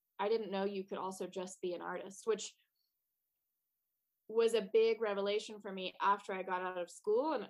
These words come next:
I love school. School's amazing, but it does condition you in a <laughs> certain way. And it was someone else who was more in the art business world that said, "No, you can be an artist. You can sell your paintings and have that be your living."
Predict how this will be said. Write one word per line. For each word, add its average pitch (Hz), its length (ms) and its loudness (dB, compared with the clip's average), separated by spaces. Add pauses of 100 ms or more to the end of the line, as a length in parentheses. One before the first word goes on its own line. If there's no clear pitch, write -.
I 196 80 -2
love 262 220 0
school. 240 340 -2
School's 220 320 -8
amazing, 196 400 -6
but 196 120 -4
it 180 100 -6
does 190 220 -4
condition 202 440 -4
you 196 100 -4
in 190 80 -6
a - 20 -4
<laughs> - 0 -
certain 226 320 -4
way. - 440 -8 (500)
And 196 420 0 (1200)
it 220 120 4
was 214 220 2
someone 269 300 0
else 208 340 -2
who 269 60 -10
was 208 160 -6
more 208 140 -4
in 196 60 -4
the 190 60 -4
art 202 280 0
business 196 420 -4
world 175 280 -2
that 180 120 -4
said, 180 340 -6
"No, 285 120 -4
you 294 200 -4
can 403 120 -6
be 427 100 2
an 226 80 -4
artist. 196 440 -4
You 208 60 -12
can 220 140 -12
sell 214 160 -6
your 190 140 -4
paintings 196 460 -8
and 185 140 -12
have 185 120 -6
that 180 180 -8
be 185 60 -4
your 180 160 -4
living." 196 340 -6